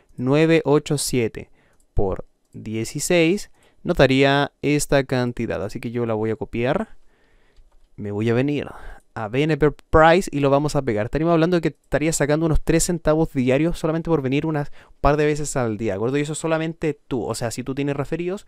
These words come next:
y digamos que tu amigo también viene dieciséis veces al día, tú ganarías la mitad de esto, o sea, uno punto cinco de forma totalmente pasiva. Yo creo que por ser algo tan sencillo, pues igual vale la alegría, ¿no? Además...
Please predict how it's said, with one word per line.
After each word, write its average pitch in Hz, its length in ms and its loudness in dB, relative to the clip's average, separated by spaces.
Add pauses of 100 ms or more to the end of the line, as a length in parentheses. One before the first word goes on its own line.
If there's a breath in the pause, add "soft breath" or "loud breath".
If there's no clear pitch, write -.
y - 80 -12
digamos 123 380 -2
que 123 160 -2
tu 120 100 -4
amigo 123 260 -4
también 117 380 -4
viene 123 220 -2
dieciséis 120 320 -2
veces 127 240 -4
al 135 140 -2
día, 156 180 -2
tú 160 100 -8
ganarías 139 360 -2
la 131 100 0
mitad 120 200 -2
de 113 80 0
esto, 120 160 -6
o 127 40 -6
sea, 131 160 -4
uno 135 180 -6
punto 135 260 -6
cinco 139 360 -6
de 127 140 -6 (280)
forma 127 320 -6
totalmente 117 800 -6
pasiva. - 540 -8 (100)
Yo 127 180 -4
creo 185 160 2
que 147 120 2
por 131 260 -2
ser 160 160 0
algo 151 220 -2
tan 147 160 0
sencillo, 170 500 -4 (240 soft breath)
pues 123 300 0 (280 soft breath)
igual 123 520 2
vale 135 260 0
la 127 80 2
alegría, 113 460 -2
¿no? 123 200 -6 (280 soft breath)
Además... 180 480 4